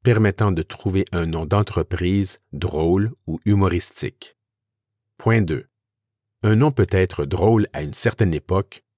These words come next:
moins drôle un peu plus tard. Par exemple, prenons le cas du restaurant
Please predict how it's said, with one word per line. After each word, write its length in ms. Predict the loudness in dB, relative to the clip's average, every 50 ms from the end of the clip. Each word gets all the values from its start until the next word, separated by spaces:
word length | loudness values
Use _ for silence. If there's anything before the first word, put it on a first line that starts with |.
| _
moins 360 | -6 -2 2 4 4 4 4
drôle 460 | 2 0 -2 -2 0 0 2 0 0 -2 _
un 120 | -4 -4 -4
peu 180 | -2 -4 -4
plus 160 | -4 -4 -16
tard. 540 | -12 -10 -10 -10 -10 -12 -16 -18 -20 -20 _ _ _ _ _ _ _ _ _ _ _ _ _ _ _ _ _
Par 120 | 2 2
exemple, 640 | 2 2 2 0 -4 -6 -8 -8 -12 _ -20 -20 _ _ _ _ _ _ _ _ _
prenons 260 | 0 2 4 4 6
le 140 | 4 4 2
cas 220 | 2 2 2 2
du 120 | 2 0
restaurant 560 | -2 -2 -2 -4 _ -2 -2 0 0 -2 -2